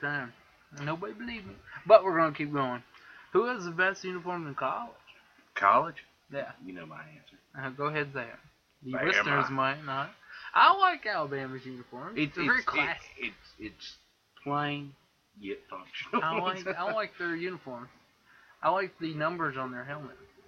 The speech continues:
Speaker 1: That's probably the, 'cause they don't have a logo, it's
Speaker 2: Yeah.
Speaker 1: just the numbers. Oh, that's, that's nice.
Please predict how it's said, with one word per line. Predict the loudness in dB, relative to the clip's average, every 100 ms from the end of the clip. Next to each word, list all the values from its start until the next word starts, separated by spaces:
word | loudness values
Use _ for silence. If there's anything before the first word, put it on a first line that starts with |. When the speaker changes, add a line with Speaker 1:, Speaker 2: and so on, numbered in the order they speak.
| -20 -18 -12
Speaker 1:
That's | -12 -4
probably | -4 -2
the, | -6 -8 -8
'cause | -6
they | -4
don't | -2 -4
have | -4
a |
logo, | -4 -4 -4 -6 -6
it's | -4
Speaker 2:
Yeah. | -4
Speaker 1:
just | -4
the | -6
numbers. | -6 -10 -12 -20 -20 -16
Oh, |
that's, | -16 -16 -20 -20 -20 -10
that's | -4 -4 -2
nice. | -6 -6 -10